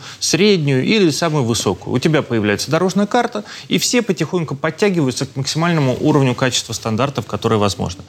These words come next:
Поэтому, ну, человеческие решения для этого есть.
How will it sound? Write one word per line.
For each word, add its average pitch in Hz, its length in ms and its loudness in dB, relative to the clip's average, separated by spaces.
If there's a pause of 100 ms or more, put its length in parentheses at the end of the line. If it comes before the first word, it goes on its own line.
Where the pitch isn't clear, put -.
(380)
Поэтому, 170 540 0 (260)
ну, 160 300 2 (220)
человеческие 185 580 2
решения 175 380 0
для 165 120 2
этого 175 220 0
есть. 220 360 2